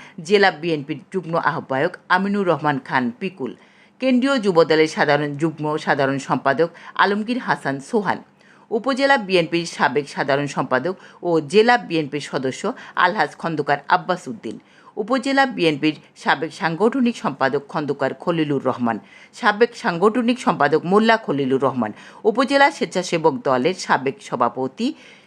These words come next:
কে এম মুকিদ হাসান, সাবেক উপজেলা ছাত্র নেতা জহিরুল ইসলাম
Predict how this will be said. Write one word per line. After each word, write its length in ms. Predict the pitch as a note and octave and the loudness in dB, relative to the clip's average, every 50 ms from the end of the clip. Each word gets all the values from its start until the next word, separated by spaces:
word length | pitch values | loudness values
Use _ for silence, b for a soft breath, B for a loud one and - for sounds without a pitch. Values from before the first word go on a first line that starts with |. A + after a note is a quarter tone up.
| B B | B B
কে 140 | - C4+ C#4 | -2 0 0
এম 260 | C4+ B3 - A3+ A3+ A#3 A#3 - B B B | 2 2 2 2 2 2 0 -2 B B B
মুকিদ 300 | F#3+ F#3+ F#3 - A#3+ G#3+ - | -2 -2 0 0 0 -2 -2
হাসান, 380 | - E3+ C#3 C3 - B2 A2+ A#2 - B B B B | 0 -2 -2 0 0 -4 -4 -4 -6 B B B B
সাবেক 360 | - - C4 A3 G#3+ B3+ B3+ - - | -2 0 0 2 2 0 -2 -2 -4
উপজেলা 440 | - G3 F#3+ G#3 G#3 G3+ C4+ C4+ C4+ D#4 | -4 0 4 4 4 4 4 2 2 2
ছাত্র 280 | - - F3+ - - E3 D#3 | 2 0 -2 0 0 0 2
নেতা 300 | C#3+ C3+ C3 - - G3 D4+ D#4 B B B B | 2 2 2 2 2 0 0 0 B B B B
জহিরুল 380 | D3 G3 G3+ A3 A3+ A3+ A3 - - | 4 4 6 6 6 4 2 0 -2
ইসলাম 300 | F#3 F3 - - D#3+ D3 | -6 -4 0 0 0 0